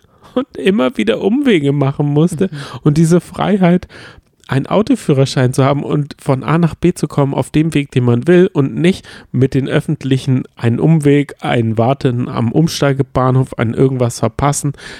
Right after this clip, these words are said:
Speaker 1: Er hat gesagt, äh, ich mag schon öffentliche fahren, aber jetzt, das genieße ich schon.
Speaker 2: Ja, aber so ging's uns doch mit achtzehn auch, weißt du, er durchlebt es halt etwas später.
Speaker 1: Ach,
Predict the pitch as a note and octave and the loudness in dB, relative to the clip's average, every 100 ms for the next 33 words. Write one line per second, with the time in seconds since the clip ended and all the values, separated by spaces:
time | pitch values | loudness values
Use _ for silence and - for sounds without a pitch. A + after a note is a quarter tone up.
0 | - B2 C3 - D3 D3+ - C#3+ A#2 - | -8 -4 -4 -2 -4 -4 -6 -8 -8 -6
1 | - C#3+ D#3 - G3 F#3+ E3+ A2+ - G#2 | -6 -6 -6 -6 -4 -4 -4 -6 -6 -6
2 | G#2 - - G2 G#2 - A#2+ B2 - - | -8 -8 -10 -8 -6 -4 -2 -2 -6 -20
3 | - - D3+ - F3 - - D3+ D3+ - | -12 -6 -6 -6 -8 -8 -8 -4 -4 -6
4 | C#3 - - B2+ - - - G3+ F#3+ F3+ | -10 -8 -8 -10 -12 -18 -10 -6 -2 -2
5 | F3+ F#3 D#3+ E3+ F3+ D#3+ F3+ - - F#3 | -2 -4 -4 -4 -6 -8 -10 -10 -6 -6
6 | D#3+ G#3 F#3+ - D#3 - - F3+ E3+ E3+ | -4 -6 -8 -8 -8 -8 -8 -6 -6 -8
7 | F#3+ - F3+ F3 - - F#3 - G3+ G#3+ | -10 -10 -8 -8 -8 -8 -10 -8 -8 -6
8 | F3+ E3+ _ _ - C#3+ | -6 -8 _ _ -8 -8